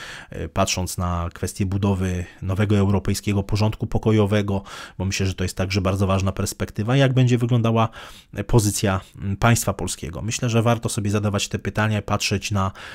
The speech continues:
mm, na całość, e, szerzej, w, e, bardziej chłodno i, i patrzeć, jak, mm, w-, państwa większe, bardziej znaczące niż Polska w Unii Europejskiej zachowują się wobec tego konfliktu.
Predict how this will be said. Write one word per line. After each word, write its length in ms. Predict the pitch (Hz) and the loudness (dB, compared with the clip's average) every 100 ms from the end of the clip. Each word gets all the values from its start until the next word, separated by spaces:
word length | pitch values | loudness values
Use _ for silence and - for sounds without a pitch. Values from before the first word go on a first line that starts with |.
| - - | -16 -8
mm, 140 | 98 | -4
na 120 | 98 101 | -2 0
całość, 460 | 104 98 - - | 0 0 -2 -6
e, 160 | - 104 | -2 0
szerzej, 520 | - 127 123 110 101 | 4 6 6 4 0
w, 380 | - - - 92 | -4 -14 -12 -6
e, 20 | 98 92 | -4 -4
bardziej 560 | 92 80 101 113 107 107 | -6 -4 2 2 4 0
chłodno 580 | - 123 120 117 104 98 | 2 4 4 2 0 -2
i, 320 | 110 104 120 | -4 -6 -6
i 60 | 113 | -2
patrzeć, 500 | 117 117 - 107 110 | 0 2 0 0 -2
jak, 220 | 101 - - - - 104 | -4 -6 -14 -14 -12 -6
mm, 440 | 95 95 95 92 | -2 0 0 -2
w-, 140 | - | -6
państwa 420 | - 110 - 101 101 | -2 0 0 0 4
większe, 400 | 117 143 - 117 | 4 4 2 2
bardziej 280 | 113 113 | 2 2
znaczące 540 | 107 110 - 117 - 107 | 2 2 2 0 0 -2
niż 180 | 104 - | -2 -2
Polska 420 | 113 113 - 104 | -2 0 0 0
w 60 | |
Unii 180 | 107 107 | 2 0
Europejskiej 600 | 104 104 - 101 - 98 - - - | 0 0 0 -4 -2 -4 -4 -12 -4
zachowują 540 | 104 110 113 107 101 95 | 0 4 4 4 4 2
się 140 | 98 | -2
wobec 260 | 87 90 - | -2 -4 -6
tego 240 | 87 85 | -4 -4
konfliktu. 580 | 87 78 82 82 - | -4 -6 -8 -10 -12